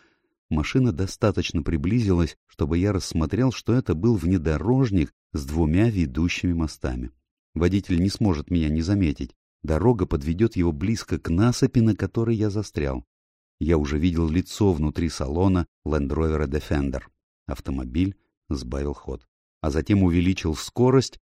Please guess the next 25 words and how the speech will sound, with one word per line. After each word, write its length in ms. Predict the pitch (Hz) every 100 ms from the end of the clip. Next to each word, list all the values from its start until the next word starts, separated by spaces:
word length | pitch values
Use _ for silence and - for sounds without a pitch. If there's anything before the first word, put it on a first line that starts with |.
| _ -
и 100 | 98
рванул 340 | 92 92 98
вперёд. 460 | - 92 76 69 _ _ -
"Нет, 340 | 87 113 87
что 280 | - - 135
вы 100 | 147
делаете?" 640 | 139 117 82 73 - 67 _ _ _ -
Не 200 | 80 80
веря 300 | 85 113 98
своим 460 | - 71 90 101 78
глазам, 560 | 73 71 104 113 65 _ _ -
я 120 | 90
смотрел, 480 | - 82 82 117 110
как 240 | 85 -
Land 220 | 95 92
Rover 480 | 80 110 127 104 98 -
уезжает 800 | 98 92 80 71 131 123 78 69
от 120 | -
меня. 320 | 67 65 64 _ _ _ _ _ _
Водитель 460 | 71 71 76 - 82
не 80 | 82
мог 240 | 85 -
меня 180 | 104 104
не 120 | 107
заметить, 520 | 110 117 101 - -